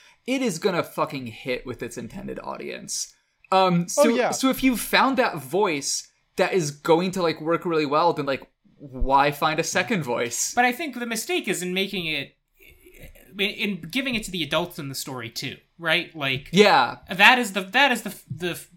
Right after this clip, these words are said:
Speaker 3: Achilles heel, I think. Like,
Speaker 2: And
Speaker 3: this
Speaker 2: they,
Speaker 3: would work
Speaker 2: he
Speaker 3: so much
Speaker 2: almost avoids it.
Speaker 3: He almost
Speaker 2: He almost
Speaker 3: does.
Speaker 2: avoids it because the main adult in this story is, you know, not, does not talk like this. He talks like a drunken asshole.
Speaker 1: Yeah.
Speaker 3: Yeah, although he has his own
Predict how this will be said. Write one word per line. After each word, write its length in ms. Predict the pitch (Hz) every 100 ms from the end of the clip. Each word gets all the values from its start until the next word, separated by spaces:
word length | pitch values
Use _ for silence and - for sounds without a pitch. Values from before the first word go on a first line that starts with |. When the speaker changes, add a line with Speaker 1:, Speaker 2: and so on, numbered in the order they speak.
| -
Speaker 3:
Achilles 440 | 202 247 190 143
heel, 280 | 175 143 110 143
I 80 |
think. 360 | 143 135 123 -
Like, 360 | 160 139 - _ _ -
Speaker 2:
And 160 | 233 240
Speaker 3:
this 80 |
Speaker 2:
they, 80 | 254
Speaker 3:
would 100 | 202
work 100 | 208
Speaker 2:
he 60 | 285
Speaker 3:
so 220 | - 233
much 80 | 339
Speaker 2:
almost 200 | 302 -
avoids 420 | 240 254 330 214
it. 220 | 170 135 - _ _
Speaker 3:
He 160 | 208
almost 220 | 240 226 220
Speaker 2:
He 40 |
almost 260 | 254 269 135
Speaker 3:
does. 100 | 180
Speaker 2:
avoids 360 | 196 294 220
it 240 | 190 143 _ _ _
because 340 | 170 208 220 -
the 140 | 190 208
main 300 | 208 247 254
adult 440 | 180 185 247 -
in 160 | 170 160
this 180 | 147
story 540 | - 165 147 131 127 151 -
is, 380 | 156 147 139 156
you 120 | 151
know, 160 | 143
not, 280 | 139 147 165
does 180 | 180 165
not 240 | 175 208
talk 280 | 170 143 131
like 180 | 131 117
this. 240 | 123 107
He 80 | -
talks 320 | 135 170 165
like 80 | 170
a 60 | 151
drunken 360 | 147 160 156
asshole. 520 | 147 165 165 123 - -
Speaker 1:
Yeah. 300 | 208 156 -
Speaker 3:
Yeah, 80 | -
although 260 | 175 196 208
he 100 | 254
has 180 | 247
his 140 | 214 185
own 500 | 180 175 156 139